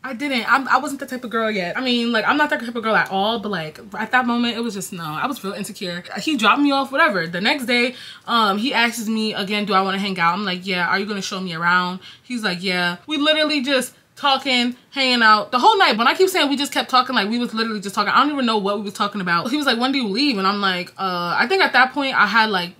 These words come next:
two more days left. I was, like, in, like, two days. And he was like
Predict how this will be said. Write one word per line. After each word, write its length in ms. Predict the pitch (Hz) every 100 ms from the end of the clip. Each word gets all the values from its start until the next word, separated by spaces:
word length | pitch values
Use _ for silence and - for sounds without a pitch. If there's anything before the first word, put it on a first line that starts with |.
| _
two 200 | - 226
more 180 | 247 247
days 240 | 254 254
left. 200 | 254 240
I 80 | 190
was, 120 | 247
like, 160 | 226 -
in, 80 | 196
like, 160 | 170
two 220 | - 233
days. 400 | 214 196 190 196
And 100 | 220
he 80 | 226
was 140 | 254 220
like 420 | 196 185 180